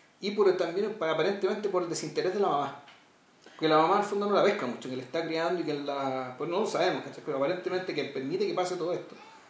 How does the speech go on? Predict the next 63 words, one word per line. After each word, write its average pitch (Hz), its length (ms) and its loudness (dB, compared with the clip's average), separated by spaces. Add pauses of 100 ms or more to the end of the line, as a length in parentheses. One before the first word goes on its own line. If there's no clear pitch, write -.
(180)
es 202 140 -2
porque 226 180 -4
la 180 100 4
mamá 233 180 2
no 285 100 -2
pesca, - 240 0
¿no? 127 140 -8
Entonces 185 340 -6
deja 196 300 2
que 202 140 2
esta 202 160 -4
otra 202 160 2
mujer, - 380 -2
¿cachai? - 260 -10
Que - 100 -10
no - 80 -14
me 143 80 -6
acuerdo 147 200 -2
cómo 147 40 -6
se 160 60 -6
llama 143 80 -6
el - 40 -12
personaje, 131 360 -10 (560)
puta, - 220 -4
haga 247 220 8
con 214 100 6
la 196 80 6
cabra 208 280 4
chica 226 220 -2
lo 202 120 2
que 135 80 -2
quiera, - 240 -10 (400)
¿cachai? - 220 -10 (200)
Y 175 80 4
hace 226 200 0
con 247 120 2
ella 262 140 0
una 226 140 2
obra 233 160 2
de 240 40 2
arte, - 320 0 (580)
¿cachai? 165 220 -8
Que, 165 100 -8
en 151 120 -10 (240)
el 143 80 -14
fondo, 180 240 -8
no 160 120 -2
muy 202 120 2
distinto 214 380 -4
a 185 60 2
lo 180 80 0
que 175 60 -4
hizo 185 140 -4
el 190 80 -2
papá 190 380 0
de 185 80 2
John 185 80 0
Stuart 185 260 -2
Mill, 233 300 0
ponte - 220 -16
tú, - 920 -20
en 156 100 -6
rigor, 180 200 -8